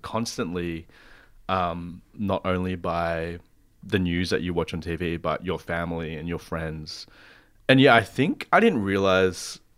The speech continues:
what the gravity of what we were doing was until we reached the end of the show. So this is three hours of radio, which already on its own is quite a lot of radio to be talking. But this is a very, um, content-heavy show, a lot of interviews, a lot of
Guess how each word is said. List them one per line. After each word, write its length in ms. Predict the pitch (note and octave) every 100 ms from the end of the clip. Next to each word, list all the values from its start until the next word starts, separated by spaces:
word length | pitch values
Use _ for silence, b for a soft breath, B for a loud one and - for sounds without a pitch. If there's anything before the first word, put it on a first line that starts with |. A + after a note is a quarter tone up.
| _ _
what 560 | G2+ F2+ F#2 F2+ E2 - _ _ _ _ _ _ _ G#2+
the 320 | F#2+ F2+ F#2
gravity 340 | F#2 E2+ E2+ F2
of 80 |
what 140 | D#2+ D#2
we 80 | F2
were 40 |
doing 420 | E2 D#2+ D#2 D#2+ - B B B B -
was 300 | F2 E2+ D#2
until 300 | E2 - F2
we 140 | F2
reached 280 | E2 E2 -
the 160 | F#2 -
end 480 | E2+ E2 D#2+ D#2+ -
of 280 | E2 D2+ E2
the 100 | F2
show. 420 | - D#2 D2+ D#2
So 120 | - F2+
this 200 | F2 -
is 80 |
three 240 | - F2 E2+
hours 200 | D#2+ D#2+
of 120 | D2+
radio, 340 | D2+ D2+ D2+
which 300 | D2+ E2+ - -
already 400 | B2 C3 D#3 B2
on 140 | F2+
its 160 | D#2+ D#2+
own 160 | D#2
is 100 | D2+
quite 220 | - -
a 40 | -
lot 140 | -
of 120 | E2
radio 340 | E2+ D#2+ D#2+ D#2
to 100 | -
be 100 | D#2+
talking. 460 | - D2 - - - B B B B
But 120 | G2+
this 100 | F#2+
is 60 | A2
a 60 | F#2
very, 560 | F#2 F2 F2 E2+ E2
um, 380 | - D#2+ D#2+ D2+ -
content-heavy 520 | F2+ E2+ D#2 D#2+ D#2+
show, 280 | - D#2+ D#2
a 20 |
lot 200 | D#2 E2+
of 80 | E2
interviews, 420 | E2 - D#2 D#2
a 60 | D#2+
lot 160 | D#2+
of 260 | D#2+ C#2